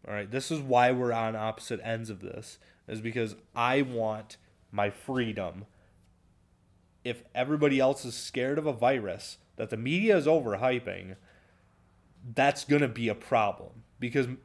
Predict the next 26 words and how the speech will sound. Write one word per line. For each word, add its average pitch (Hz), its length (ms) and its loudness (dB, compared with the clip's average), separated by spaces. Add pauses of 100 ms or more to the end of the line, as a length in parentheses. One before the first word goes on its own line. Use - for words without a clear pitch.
(500)
Americans 170 560 6
are 135 100 4
not 135 220 0
gonna 123 180 -6
just 117 200 -6
give 131 160 2
up 127 120 2
their 107 160 -2
freedom 90 480 -8 (300)
because 117 320 0
they're 110 160 0
not 107 240 0
willing 113 340 -2
to 101 280 -2 (120)
do 113 160 -4
any 101 140 -8
research. 120 600 -4 (420)
We 135 100 0
can 170 100 4
do 185 120 4
research. 143 520 4
We 127 80 -12
can 135 80 -6
find 143 260 2
the 156 60 -8
facts. 110 460 2